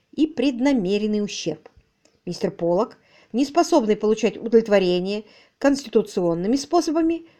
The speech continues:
выбрал очень простой способ тайного отмщения.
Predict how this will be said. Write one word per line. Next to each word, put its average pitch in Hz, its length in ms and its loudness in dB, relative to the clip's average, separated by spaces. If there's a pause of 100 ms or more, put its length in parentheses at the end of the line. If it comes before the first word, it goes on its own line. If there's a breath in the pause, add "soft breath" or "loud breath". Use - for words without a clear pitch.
выбрал 392 400 4
очень 339 260 0
простой 320 380 2
способ 311 400 -4
тайного 220 420 2
отмщения. 156 800 -6